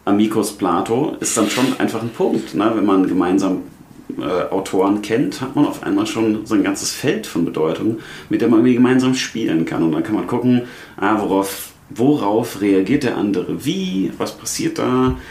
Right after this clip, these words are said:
Also, ähm, da sind wir wieder beim Medium, aber das geht natürlich auch mit anderem. Ich meine, das geht mit Musik, äh, das geht mit Kunst. Aber es ist ein, ein, ein Abtasten und ein Gucken,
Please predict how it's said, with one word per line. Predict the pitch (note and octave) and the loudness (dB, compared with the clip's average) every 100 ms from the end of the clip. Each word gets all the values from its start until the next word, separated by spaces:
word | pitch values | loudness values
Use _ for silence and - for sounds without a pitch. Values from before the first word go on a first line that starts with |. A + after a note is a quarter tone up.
| - - | -18 -12
Also, | - F#2+ G2 G#2 G#2 - - - | -2 2 2 2 -4 -16 -18 -8
ähm, | - F#2+ F2 | -2 2 4
da | G2 | 2
sind | G2 A#2 | 2 2
wir | |
wieder | A2 | 2
beim | F#2+ F#2+ F#2+ | 2 4 4
Medium, | C3 G2 E2 E2 A#2 C#3+ - - | 4 2 0 2 2 -2 -8 -10
aber | - | -6
das | - - | -4 0
geht | B2+ | 2
natürlich | - A2 G#2+ | 2 0 0
auch | |
mit | G#2+ - | -2 2
anderem. | A#2+ B2 G2+ E2 D2 - | 4 6 4 0 -4 -6
Ich | |
meine, | - - | -8 -6
das | - | -6
geht | G#2+ - | -6 -6
mit | - | -6
Musik, | G#2 A2 G#2 G#2 G#2 - - - - | 0 2 4 2 0 -8 -12 -14 -8
äh, | F2 | -6
das | F#2 | -4
geht | G2+ - | -2 -2
mit | - | -4
Kunst. | - A2 C3 D3+ - - - - - - | -2 0 0 -2 -6 -10 -16 -18 -14 -2
Aber | G#2 | 0
es | C3+ | 2
ist | D3 - | 0 -2
ein, | - - | -2 0
ein, | G#2+ G2 - | 0 0 0
ein | F2 | -2
Abtasten | - - - F2 - - - F#3+ | -2 -4 -6 -4 -4 -6 -4 -4
und | - - | -2 0
ein | G2 - | -2 -2
Gucken, | D3+ D3+ D#3+ D#3 | -2 2 2 2